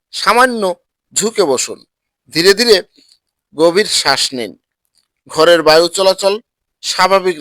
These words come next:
রাখুন। ধুলাবালি, ধোঁয়া, ঠান্ডা বাতাস এড়িয়ে চলুন। প্রয়োজন হলে গরম পানির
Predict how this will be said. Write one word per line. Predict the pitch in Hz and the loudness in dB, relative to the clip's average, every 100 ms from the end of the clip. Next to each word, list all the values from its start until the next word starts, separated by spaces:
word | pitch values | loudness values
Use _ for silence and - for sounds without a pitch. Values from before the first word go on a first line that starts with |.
| 131 | -4
রাখুন। | - 101 - _ _ _ _ | -4 -16 -16 _ _ _ _
ধুলাবালি, | 120 151 156 170 208 262 _ _ _ | -2 0 2 2 -2 -8 _ _ _
ধোঁয়া, | 120 156 175 - | -2 2 2 0
ঠান্ডা | 151 160 196 | -4 -2 0
বাতাস | 208 170 165 - _ _ _ _ - | 0 0 -2 -4 _ _ _ _ 0
এড়িয়ে | 190 185 156 - | 2 2 -2 -4
চলুন। | 104 82 _ _ _ _ _ _ - | -10 -12 _ _ _ _ _ _ 0
প্রয়োজন | 185 214 226 247 208 | 2 4 2 -2 -2
হলে | 196 185 196 _ _ _ _ _ - | -4 -4 -6 _ _ _ _ _ -2
গরম | 160 175 175 165 | 4 4 4 0
পানির | 196 208 | -2 -2